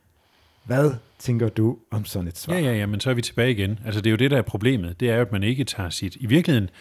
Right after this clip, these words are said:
Speaker 2: tager man ikke sit public service ansvar sådan rigtig alvorligt.
Speaker 1: Mm.
Speaker 2: Øh, når vi mødes med T V to, så får vi at vide igen og igen, og det, det anerkender jeg, at man er public service, man vil være en public service station,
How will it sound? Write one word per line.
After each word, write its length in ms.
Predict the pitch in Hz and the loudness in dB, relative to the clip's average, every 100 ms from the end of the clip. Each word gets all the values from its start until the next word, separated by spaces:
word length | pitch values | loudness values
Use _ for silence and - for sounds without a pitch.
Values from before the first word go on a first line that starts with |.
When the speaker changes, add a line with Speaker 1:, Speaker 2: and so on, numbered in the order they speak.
| - _ | -20 _
Speaker 2:
tager 180 | - 110 | -2 2
man 80 | 110 | 2
ikke 140 | 131 | 0
sit 120 | 107 | -4
public 340 | - 98 101 - | -4 -6 -4 -2
service 320 | 113 139 90 | -2 -2 -6
ansvar 500 | 98 - 87 78 - _ _ _ _ _ - | -8 -8 -8 -8 -16 _ _ _ _ _ -10
sådan 260 | - 98 92 | -8 -8 -4
rigtig 280 | 110 - 107 _ - | -4 -4 -12 _ -10
alvorligt. 540 | 95 98 90 - - _ - | -6 -6 -6 -14 -20 _ -8
Speaker 1:
Mm. 240 | 120 98 90 _ _ _ | -8 -8 -14 _ _ _
Speaker 2:
Øh, 340 | 101 92 92 | -4 -2 -2
når 100 | 95 | 0
vi 100 | 107 | 2
mødes 280 | 139 117 139 | 4 4 4
med 80 | 107 | -2
T 80 | - | -4
V 120 | 90 | -4
to, 220 | - 156 | -2 -4
så 120 | 120 | -4
får 180 | 98 101 | -4 -4
vi 140 | 82 85 | -4 -4
at 60 | |
vide 240 | 87 123 117 | -2 -2 -2
igen 240 | - 82 | -4 -6
og 120 | 92 | -6
igen, 280 | 85 101 151 | -4 -2 -2
og 120 | 101 | -4
det, 240 | 98 87 - | -8 -8 -8
det 220 | 95 90 _ - | -8 -8 _ -8
anerkender 460 | 101 160 151 139 95 | -2 -2 -2 -2 -2
jeg, 140 | 90 | -6
at 140 | 101 95 | -8 -6
man 220 | 92 95 - | -6 -6 -4
er 180 | 98 | -4
public 400 | 131 - 98 101 - | -2 -4 -6 -8 -4
service, 380 | 131 165 170 - | -2 -2 -4 -8
man 220 | 98 95 | -10 -2
vil 260 | 120 147 147 - - _ - | -2 -2 -6 -16 -20 _ -6
være 320 | 107 117 143 | -2 0 -2
en 80 | 113 | -4
public 360 | - 95 98 | -8 -10 -8
service 260 | - 151 160 | -4 -2 -4
station, 520 | - 101 165 160 98 | -8 -6 -2 -2 -4